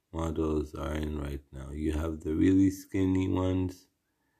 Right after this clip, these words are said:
and you have the ones that have muscles, but not too much muscles because the industry doesn't want too much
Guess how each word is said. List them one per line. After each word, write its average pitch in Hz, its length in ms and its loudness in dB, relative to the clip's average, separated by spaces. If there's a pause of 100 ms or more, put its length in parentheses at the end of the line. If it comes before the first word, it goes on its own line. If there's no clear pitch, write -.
(360)
and 90 200 2
you 87 120 4
have 87 400 0
the 87 340 -2
ones 87 520 0
that 82 200 -2
have 82 340 -2
muscles, 87 640 -2
but 82 200 -4
not 87 300 0 (140)
too - 240 -6
much 98 400 0
muscles 92 600 0
because 90 420 -2
the 87 180 0
industry 90 600 0
doesn't 85 420 0
want 82 300 -4
too - 160 -8
much 80 280 -6